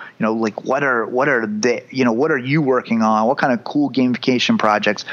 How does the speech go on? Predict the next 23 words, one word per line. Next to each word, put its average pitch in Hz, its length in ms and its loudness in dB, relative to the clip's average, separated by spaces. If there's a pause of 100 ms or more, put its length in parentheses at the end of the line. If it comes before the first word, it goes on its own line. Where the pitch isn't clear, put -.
(240)
There's 127 160 -2
really 160 400 0
so 143 600 0
many 123 460 0
interesting 117 460 0
things 110 260 -2
going 107 320 0
on 110 380 0 (100)
out 120 320 0
there, 104 400 0 (320)
and, 113 320 0 (100)
uh, 107 260 2 (200)
Twitter 135 600 2
and 107 220 -4
the 101 60 -2
blog 123 840 0
and 104 220 -2
LinkedIn 127 600 0
are 113 100 2
really 131 280 2
great 117 300 0
ways 113 480 2
for 113 460 0